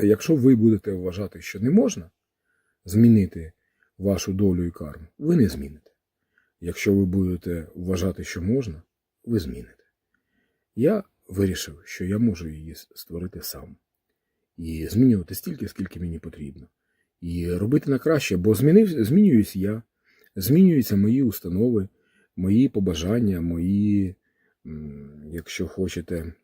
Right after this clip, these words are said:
налаштування, мої вібрації, мої А може, і принципи мої змінюються. Можливо, я настільки безпринципна людина. Отже, давайте змінимо своє життя на краще.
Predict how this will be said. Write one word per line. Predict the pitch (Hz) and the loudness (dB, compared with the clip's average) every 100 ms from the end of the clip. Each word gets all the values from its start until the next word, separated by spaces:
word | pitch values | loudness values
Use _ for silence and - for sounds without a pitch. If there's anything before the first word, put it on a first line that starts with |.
| _ _ _ _ _ _ _ _ _ _ - - | _ _ _ _ _ _ _ _ _ _ -16 -8
налаштування, | 101 95 90 - 87 92 110 117 95 - _ _ _ _ _ _ | -2 0 0 -4 -6 -4 -2 -4 -6 -14 _ _ _ _ _ _
мої | 98 123 | 2 4
вібрації, | 143 95 90 101 104 - 82 82 _ _ _ _ _ | 4 2 0 -2 -4 -10 -12 -14 _ _ _ _ _
мої | 87 92 101 123 131 113 98 87 - _ _ _ _ _ 117 | -6 0 4 4 4 4 2 -4 -16 _ _ _ _ _ 2
А | |
може, | 185 277 302 | 2 4 4
і | |
принципи | 233 294 330 277 135 107 | 4 4 4 4 0 0
мої | 98 113 113 | 2 6 6
змінюються. | 98 123 107 90 82 - 92 | 6 6 6 2 -4 -4 2
Можливо, | 117 113 135 117 | 4 6 6 6
я | 110 101 - - - - | 2 0 -8 -18 -20 -2
настільки | 110 110 120 101 101 | 0 2 0 0 0
безпринципна | 90 101 - 98 95 - 92 90 | 0 0 -2 -4 -4 -4 -4 -4
людина. | 87 82 82 78 92 _ _ _ _ _ _ | -6 -6 -8 -10 -18 _ _ _ _ _ _
Отже, | - 80 80 78 _ _ _ _ _ _ _ _ _ | -16 -14 -14 -16 _ _ _ _ _ _ _ _ _
давайте | 90 104 147 143 92 92 | -8 -6 -8 -12 -16 -16
змінимо | 82 92 87 80 80 | -10 -8 -6 -8 -12
своє | - 87 82 78 | -16 -16 -14 -12
життя | 80 - 73 | -14 -18 -20
на | 73 | -20
краще. | _ - - - | _ -20 -20 -20